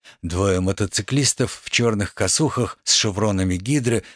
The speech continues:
кожаных штанах и шлемах, украшенных черепами, одновременно достали толстые железные цепи. Один такой удар на скорости с размаха способен раскроить человеку череп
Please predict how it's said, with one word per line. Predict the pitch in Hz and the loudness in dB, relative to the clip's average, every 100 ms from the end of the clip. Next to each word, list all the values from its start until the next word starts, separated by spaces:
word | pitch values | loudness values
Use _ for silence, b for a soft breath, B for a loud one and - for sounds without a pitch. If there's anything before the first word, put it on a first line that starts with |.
| B | B
кожаных | - 143 110 113 117 | 0 0 2 0 0
штанах | - - 101 104 98 - | 0 2 2 2 0 0
и | |
шлемах, | 92 - 139 135 117 | -2 2 2 2 0
украшенных | 117 - 117 110 110 107 - | -4 0 0 2 0 -2 0
черепами, | 110 107 98 107 110 107 B B B | 0 0 2 0 2 -2 B B B
одновременно | 120 107 107 110 151 139 127 110 | -2 2 2 2 2 2 2 2
достали | 113 - 127 120 123 | 0 0 2 2 0
толстые | - 131 127 - 139 117 | 0 0 0 0 2 2
железные | 113 98 98 90 104 98 | 2 2 0 0 -2 0
цепи. | - 71 - - - _ _ B B B | 2 0 -4 -14 -14 _ _ B B B
Один | 107 131 120 | 2 2 0
такой | 120 131 127 | 0 2 2
удар | 120 131 127 | 2 2 0
на | 117 | 0
скорости | 113 - 147 139 - 101 - B | -2 0 0 0 0 -2 -2 B
с | - | 2
размаха | 117 98 107 98 - 76 B B | 2 2 2 0 0 -8 B B
способен | - 98 95 110 101 101 | 0 2 2 2 2 0
раскроить | 107 - 87 90 95 | 0 -2 -2 0 0
человеку | - 95 87 98 - 104 | 0 0 2 0 0 0
череп | 127 139 98 - | 2 2 0 -4